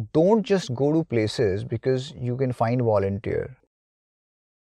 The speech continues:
That's really not the right way, and many people do that, that they just go to a place because they find a volunteer there, not because they are interested in seeing the place. There must be something in the place that should keep you there. If you reach there and if you don't like the place, just don't stay there because,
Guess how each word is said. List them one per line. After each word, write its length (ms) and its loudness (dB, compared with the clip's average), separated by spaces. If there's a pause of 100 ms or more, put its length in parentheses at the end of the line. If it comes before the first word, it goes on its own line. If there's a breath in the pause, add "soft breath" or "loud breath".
(280)
That's 200 6
really 260 4
not 280 4
the 180 8
right 240 2
way, 100 0
and 160 0
many 220 0
people 280 0
do 200 0
that, 320 0
that 200 -4
they 60 -2
just 240 -2
go 200 -2
to 140 2
a 60 4
place 640 -2 (1400)
because 260 2
they 100 4
find 300 2
a 60 6
volunteer 600 4
there, 160 2
not 280 -2
because 260 0
they 80 2
are 140 2
interested 420 -6
in 100 -4
seeing 300 -6
the 80 -4
place. 480 -10 (960)
There 140 0
must 260 4
be 100 2
something 380 2
in 80 0
the 80 4
place 300 2
that 160 2
should 200 -4
keep 300 -2
you 160 2
there. 260 -2
If 140 -8
you 100 0
reach 280 2
there 240 4
and 120 0
if 120 -2
you 60 0
don't 220 2
like 220 4
the 80 2
place, 300 0
just 240 -4
don't 200 -4
stay 360 -2
there 260 4
because, 460 -2